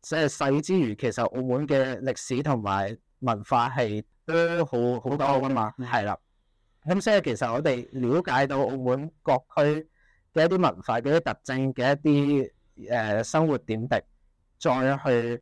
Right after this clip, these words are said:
Speaker 1: 製出相宜嘅一啲政策，其實對澳門嘅呢一個文化發展都會有幫助咯，而可能唔係純粹淨係顧及經濟咁樣樣。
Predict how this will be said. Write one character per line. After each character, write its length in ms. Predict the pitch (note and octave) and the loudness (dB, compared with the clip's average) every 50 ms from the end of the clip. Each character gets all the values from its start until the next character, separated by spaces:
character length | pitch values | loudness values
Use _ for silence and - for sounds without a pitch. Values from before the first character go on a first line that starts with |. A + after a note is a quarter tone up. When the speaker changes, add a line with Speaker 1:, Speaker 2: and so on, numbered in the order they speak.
| _ | _
Speaker 1:
製 240 | - D3+ - C#3 C#3+ | 0 2 2 2 2
出 140 | C#3 - F#3+ | 0 0 -2
相 480 | F3 - - F3 D#3 D3 D3+ D#3+ D#3+ C#3+ | -2 0 0 0 2 2 2 0 0 0
宜 240 | A#2 F#2 D2+ F2 | 0 -2 -4 -6
嘅 400 | F#2 - A2+ A2 A2+ B2 B2+ C3+ C3 - | -6 -4 -2 0 2 2 2 0 -4 -2
一 240 | - C#3 C3 B2+ C3 | 0 2 2 2 2
啲 0 | |
政 300 | C3 - G#2+ G2+ F#2+ G#2 | 0 -2 -6 -6 -6 -6
策， 260 | - - A#2 E2 - - _ _ - | -6 -6 -8 -8 -8 -12 _ _ -10
其 200 | - B2+ G#2 A2 | -8 -6 -6 -4
實 180 | - - G#2+ F#2+ - _ | -2 -2 -4 -4 -4 _
對 160 | - B2 B2 | -4 -2 -2
澳 160 | A#2+ G#2 B2 | 0 0 -2
門 400 | B2+ B2+ A#2 A#2 A#2 A#2+ C3 B2+ | -2 -4 -4 -4 -4 -4 -4 -2
嘅 160 | B2+ B2+ B2+ A#2+ | 0 0 0 2
呢 160 | B2+ C3+ C3+ | 2 2 2
一 20 | |
個 160 | C3 - B2+ | 2 2 0
文 180 | A#2+ A2 E2+ E2 | -2 -2 -4 -4
化 160 | - - G#2+ | -4 -2 -2
發 160 | G2 - G#2+ G2 | -2 -2 -4 -6
展 220 | - - - G2 F#2 G#2 A#2 A#2+ A#2 - _ | -6 -6 -6 -4 -4 -4 -4 -6 -8 -10 _
都 100 | - D#3 | 0 2
會 80 | D3 C3+ | 2 4
有 140 | B2 A2+ A2 | 2 2 2
幫 240 | A2+ A#2+ B2 B2+ B2 | 0 0 -2 0 0
助 80 | B2+ | 0
咯， 280 | A#2 G2 F#2 F#2 A2 A2+ _ _ _ - | -2 -2 -2 -6 -12 -16 _ _ _ -2
而 100 | A2+ G#2+ G#2+ B2 G2+ G2 - - | -2 0 0 -2 -4 -8 -6 0
可 100 | A#2+ C#3+ | 2 4
能 160 | E3+ D3+ A#2+ | 4 4 2
唔 80 | G#2+ G2 | 0 -2
係 220 | G2 G2+ G#2 G2+ G2 | -2 -2 -2 -2 -2
純 240 | - G#2+ F#2+ F2+ G#2 | -4 -6 -6 -6 -6
粹 360 | - - A2 G#2+ A2+ C3+ C3+ | -4 -2 0 2 2 2 2
淨 200 | - - A#2 A2 | 0 -2 -6 -4
係 120 | A#2 A2 | -6 -6
顧 260 | G2 - A2 G#2 A2+ | -6 -6 -6 -4 -4
及 140 | G#2 - - | -4 -2 -2
經 160 | A#2+ - B2 | -2 -2 0
濟 180 | B2+ B2 A2 G2 F2+ | 2 2 2 2 2
咁 200 | F2+ F2 F2+ E2+ | -2 -4 -4 -6
樣 260 | F2+ F#2+ F#2+ F#2 C#2+ | -6 -6 -6 -6 -6
樣。 60 | C2 | -8